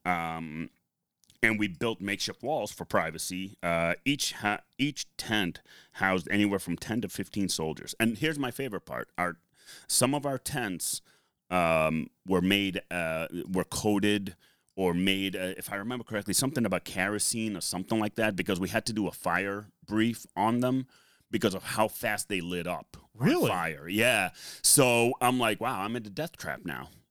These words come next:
Speaker 2: That's awesome.
Speaker 1: <laughs> Thank you. I'm
Speaker 2: Yeah.
Speaker 1: like, "Perfect. Okay."
Speaker 2: War zone, death trap.
Speaker 1: Yep.
Speaker 2: My stomach just went to shit.
Speaker 1: Yep.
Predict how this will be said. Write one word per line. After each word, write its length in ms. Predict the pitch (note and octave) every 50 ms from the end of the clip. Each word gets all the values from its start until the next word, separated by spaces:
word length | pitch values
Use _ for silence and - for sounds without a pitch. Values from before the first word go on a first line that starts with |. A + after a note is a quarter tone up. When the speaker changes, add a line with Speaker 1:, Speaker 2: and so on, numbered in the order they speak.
| _ _ _ -
Speaker 2:
That's 160 | - D4+ -
awesome. 380 | - C#3 A#2+ A2+ - - - - - - - - -
Speaker 1:
<laughs> 300 | - - - - - -
Thank 220 | - E3 - - C#3
you. 220 | D3 A2+ F#2+ E2+ -
I'm 100 | - - F4+
Speaker 2:
Yeah. 60 | E4
Speaker 1:
like, 260 | F#3+ - - _ _
"Perfect. 400 | - C#3+ D#3 - - F#2 - - -
Okay." 260 | G2+ A#2 A#2+ C3+ D#3
Speaker 2:
War 240 | F3+ F3+ F#3 F3+ E3+
zone, 560 | D3+ F3+ F3+ F3+ F3 F3 F3 F3 E3+ E3 D3+
death 280 | B2 D#3+ E3 D#3+ D3 -
trap. 720 | - - E3+ D#3+ D#3+ D#3 D#3 D3+ D3+ D#3 D3+ D3+ D#3 D3
Speaker 1:
Yep. 60 | - _ _ _ _ _ _ _ _ _ -
Speaker 2:
My 80 | B2+ A#2+
stomach 460 | - - - - F3 D#3+ D#3 D#3 C3+
just 200 | - D#3+ C#3 C3
went 220 | C#3+ D3+ C3+ -
to 80 | - C#3+
shit. 400 | - - - D#3 C#3 C#3 C#3 B2+
Speaker 1:
Yep. 280 | B2 A#2+ C3+ C#3 D3